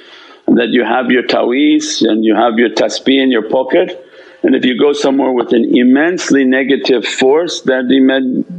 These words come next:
that one, you have to move out of that energy, 'cause something is telling you that that's not right there. And then in your heart to make your salawats and your zikr and your madad, inshaAllah, to protect you from anything that's sort of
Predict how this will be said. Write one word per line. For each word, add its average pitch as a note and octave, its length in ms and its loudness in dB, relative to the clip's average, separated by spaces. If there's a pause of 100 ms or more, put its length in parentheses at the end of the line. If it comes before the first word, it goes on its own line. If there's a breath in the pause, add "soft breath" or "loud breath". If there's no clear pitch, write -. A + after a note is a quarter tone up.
that A#2 240 0
one, B2+ 480 0
you G#2+ 100 2
have - 240 -4
to A#2+ 80 0 (220)
move A#2 260 2
out D3+ 220 2
of G#2 140 -2
that G#2+ 180 -2
energy, A2 680 0 (380 loud breath)
'cause - 160 -4
something B2+ 400 0
is A2+ 100 -4
telling B2+ 320 -2
you A#2 140 2
that G#2+ 180 0
that's G#2+ 260 -2
not A#2+ 200 0
right B2+ 320 2
there. A2 540 -4 (120)
And D#3+ 180 -2
then D#3 140 -2
in D3+ 140 -2
your C#3+ 120 -2
heart C#3 340 -4
to C#3+ 80 2
make B2+ 280 0
your B2+ 160 2
salawats B2 680 0
and A#2 180 2
your A2+ 140 2
zikr B2 540 0
and A#2 120 -2
your A#2 100 2
madad, B2 400 0
inshaAllah, G#2+ 600 0 (800 soft breath)
to B2 340 0
protect - 420 -2
you A#2+ 80 0
from A2+ 220 0
anything A2+ 540 0
that's G#2+ 260 -2
sort G#2+ 220 0
of G#2 200 0